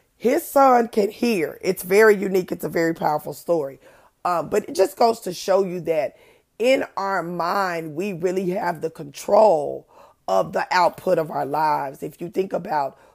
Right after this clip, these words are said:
the word, it says that we, as a man thinketh, so is he. And we have to bring our thoughts under the captivity of God. And I'm just noticing that in my own walk,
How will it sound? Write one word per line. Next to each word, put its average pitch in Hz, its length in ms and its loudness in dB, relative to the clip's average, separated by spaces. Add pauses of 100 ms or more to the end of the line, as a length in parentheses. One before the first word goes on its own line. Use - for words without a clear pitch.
(100)
the 190 120 2
word, 175 400 2
it 170 120 -4
says 165 480 -2
that 156 200 -6
we, 160 360 -8 (100)
as 185 220 -4
a 202 60 -2
man 170 240 -4
thinketh, 165 400 -4
so 180 320 0
is 151 140 -8
he. - 480 -8 (680)
And 190 160 -6
we 196 160 -2
have 202 340 0
to 185 80 -6
bring 175 260 -2
our 160 180 -2 (100)
thoughts 185 500 0 (400)
under 190 280 0
the 170 120 -4
captivity 185 920 -6
of 165 260 -4
God. 147 560 -6 (400)
And 196 220 0
I'm 208 220 0
just 208 240 -6
noticing 190 520 0
that 170 180 4
in 165 100 -2
my 139 160 -8 (100)
own 226 340 6
walk, 143 480 2